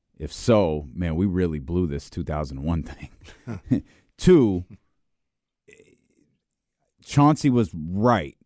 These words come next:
Speaker 1: and the refs were wrong on multiple fronts, but it was really close. And it's not like Chauncey is jumping up and down in front of the official.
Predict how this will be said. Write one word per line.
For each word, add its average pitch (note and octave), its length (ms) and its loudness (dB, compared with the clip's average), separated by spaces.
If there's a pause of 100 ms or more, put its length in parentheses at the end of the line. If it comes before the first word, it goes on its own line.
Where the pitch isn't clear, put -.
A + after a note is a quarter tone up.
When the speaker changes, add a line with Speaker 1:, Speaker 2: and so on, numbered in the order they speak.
(400)
Speaker 1:
and G2+ 140 -4
the F#2 100 0
refs A#2 400 0
were A2 140 0
wrong F2+ 480 -2
on F2+ 220 0
multiple F#2 520 0
fronts, C#2+ 400 -8
but G2+ 220 0
it G2+ 100 0
was F#2+ 220 -2
really F#2+ 500 0
close. - 560 -12 (600)
And G#3+ 140 0
it's - 180 -2
not B2 260 0
like G#2+ 260 -2
Chauncey A#2 520 0
is E2+ 140 -4 (300)
jumping A#2+ 440 0
up A2+ 160 -2
and F#2+ 120 0
down A2+ 280 0
in F#2 100 -2
front G#2 240 -4
of G2 60 -2
the F#2 120 -2
official. F#2 680 -2